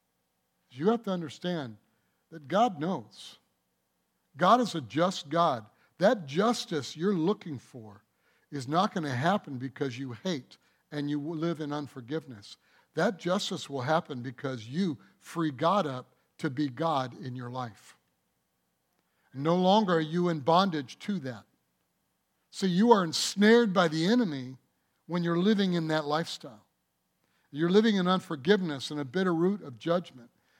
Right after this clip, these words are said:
And you've judged somebody and you won't forgive. Then you've tied the Lord's hands to work. Bottom line,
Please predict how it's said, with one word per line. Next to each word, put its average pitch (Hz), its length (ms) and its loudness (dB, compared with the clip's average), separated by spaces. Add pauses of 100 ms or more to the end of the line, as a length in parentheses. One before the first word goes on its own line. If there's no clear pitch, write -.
(120)
And 143 80 -6
you've 160 220 -2
judged 190 320 2
somebody 156 600 -2 (240)
and 156 140 -4
you 165 100 0
won't 175 220 -2
forgive. 151 460 -8 (1600)
Then 165 180 0
you've 151 200 -2
tied 160 420 0 (200)
the 156 60 -8
Lord's 143 340 -4
hands 120 560 -10 (540)
to 147 100 -6
work. 139 420 -4 (1120)
Bottom 226 280 0
line, 196 260 2